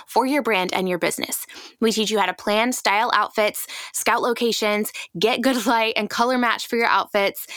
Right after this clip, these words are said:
how to do self-portraits of yourself with a tripod, and posing tips to know in order to get content photos that feel authentic to who you are and connect with your audience. Now, to grab this mini course,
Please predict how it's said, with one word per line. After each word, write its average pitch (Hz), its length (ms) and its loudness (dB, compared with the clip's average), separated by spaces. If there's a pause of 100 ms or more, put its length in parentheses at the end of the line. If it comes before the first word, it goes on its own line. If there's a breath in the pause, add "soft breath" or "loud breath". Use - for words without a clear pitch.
(140 loud breath)
how 233 140 4
to 233 80 -2
do 214 140 -2
self-portraits 233 640 0
of 214 80 2
yourself 214 320 0
with 190 120 -2
a 185 40 -6
tripod, 185 580 2
and 208 140 -2
posing 233 320 2
tips - 280 -2
to 214 80 0
know 190 240 2
in 202 120 -2
order 190 180 0
to 190 80 -2
get 208 380 0
content 226 440 0
photos 180 420 2
that - 160 -2
feel 196 160 2
authentic 277 560 0
to 285 80 0
who 269 100 2
you 277 220 2
are 196 320 2
and 190 120 -4
connect 196 440 -2
with 185 100 -8
your - 180 4
audience. - 560 -2 (500 loud breath)
Now, 208 100 4
to 214 100 -2
grab 233 300 2
this 330 180 0
mini 262 160 2
course, 220 420 0